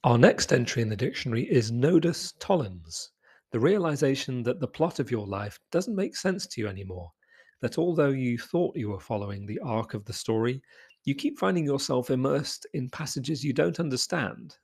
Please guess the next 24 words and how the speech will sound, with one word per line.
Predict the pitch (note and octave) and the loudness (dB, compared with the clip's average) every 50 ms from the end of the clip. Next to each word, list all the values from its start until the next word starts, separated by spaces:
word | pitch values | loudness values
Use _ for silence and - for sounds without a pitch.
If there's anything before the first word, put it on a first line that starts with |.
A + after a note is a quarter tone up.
| _ - | _ -4
that | - - | 0 4
don't | - - E3+ D3+ | 4 4 4 4
even | D#3+ D3 B2+ C#3 B2 | 2 0 0 0 -2
seem | A#2 - - B2+ B2+ B2 | -2 0 0 -2 -2 -2
to | B2 | -4
belong | G#2+ - A2+ A2+ A2+ A2 A2 A2+ | -4 0 0 2 2 0 0 -2
in | - - A2+ | -2 -2 -2
the | G#2+ | -2
same | G#2+ - - G2+ G2+ G2+ | -2 -2 -4 -4 -6 -4
genre, | F#2+ - C#3 D#3+ D3+ A2+ F2+ F2+ F2 - _ _ _ - - - - - - - - _ _ | -2 0 2 2 2 0 -2 -6 -8 -12 _ _ _ -20 -20 -20 -20 -20 -20 -20 -20 _ _
which | - C3 B2+ - - | 2 2 2 2 -2
requires | - - - - D3+ E3 E3 D3 A#2 | -4 -2 2 4 6 6 6 4 2
you | A#2+ A#2 | 0 -2
to | A2 - | -2 0
go | G#2 A2+ G#2+ | 2 2 2
back | G2+ G2 G#2 G2+ G2 - | 2 2 -2 -2 -2 -4
and | G#2+ G#2 A2 | -6 -2 0
reread | B2 D#3 E3+ D#3+ C#3 D3+ D#3 D3 A#2+ | 2 2 2 4 2 2 2 2 -2
the | A2+ | -4
chapters | A2 - - - F2+ - D3+ - - G#2+ - - | -6 -6 -6 -6 -8 -10 -10 -10 -10 -8 -6 -6
you | B2 A2+ G#2+ | -6 -6 -6
had | G#2 G#2+ | -4 -4
originally | G#2+ G#2+ G#2+ B2 B2 B2+ C3+ A#2+ A2+ A2 G#2 G2+ | -2 2 4 4 4 4 0 -2 -2 -4 -4 -6
skimmed | - - - - E3+ D#3 C3+ G#2 F#2 F#2+ G2 | -8 -12 -6 -2 -2 -2 -2 -4 -6 -10 -12